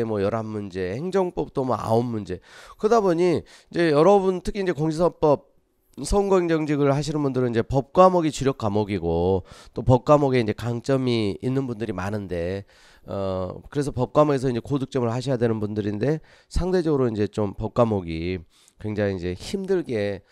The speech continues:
한 측면도 있었다고 보여져요. 그러나 그런 압박감 여러분들 이겨내셔야만 이제 최종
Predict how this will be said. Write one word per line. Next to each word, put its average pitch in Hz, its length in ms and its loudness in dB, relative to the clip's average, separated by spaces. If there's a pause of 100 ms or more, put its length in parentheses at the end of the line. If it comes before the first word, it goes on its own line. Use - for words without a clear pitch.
(320)
한 135 280 -6
측면도 160 420 -4
있었다고 101 400 -6
보여져요. 82 580 -6 (400)
그러나 160 460 0 (320)
그런 180 220 2
압박감 120 560 0 (320)
여러분들 139 280 2
이겨내셔야만 110 1300 0
이제 87 160 -8
최종 117 540 -2